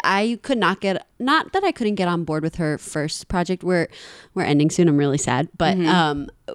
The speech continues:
Speaker 1: I couldn't get on board with her first project, um, entirely because I felt like it, it wasn't consistent.
Speaker 2: Mm-hmm.
Speaker 1: And then C T R L, and I, and, but I was, like, always intrigued by her, and I was like, "I can't wait for S Z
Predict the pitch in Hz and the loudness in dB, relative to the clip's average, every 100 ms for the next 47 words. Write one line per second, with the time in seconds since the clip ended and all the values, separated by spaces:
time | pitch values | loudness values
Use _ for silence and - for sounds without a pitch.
0 | - 165 180 214 180 170 156 151 139 139 | -6 -4 -2 2 2 2 0 0 -2 -4
1 | 143 151 - 147 - 151 143 160 156 - | -6 -8 -8 -10 -8 -8 -4 -4 -6 -10
2 | - 156 139 131 131 131 - 160 - 143 | -8 -6 -4 -4 -6 -6 -6 -6 -4 -4
3 | 143 165 151 151 139 139 139 - 135 - | -2 -4 -6 -8 -10 -10 -12 -10 -12 -10
4 | 139 - 147 139 143 143 131 - 127 - | -10 -10 -8 -8 -10 -10 -12 -10 -10 -4
5 | 226 - - - 139 135 175 165 - 180 | -2 -4 -12 -20 -10 -4 -2 -2 -2 -6
6 | - 185 160 147 143 143 170 165 190 185 | -4 -2 -2 -2 -2 -2 -2 -2 -2 -2
7 | 175 202 214 220 - 190 220 190 175 - | -2 -2 -2 -6 -6 -4 -2 -4 -8 -8
8 | 151 143 135 131 127 135 131 - - 160 | -8 -8 -10 -10 -12 -14 -16 -18 -14 -8
9 | 143 143 143 139 | -8 -8 -12 -12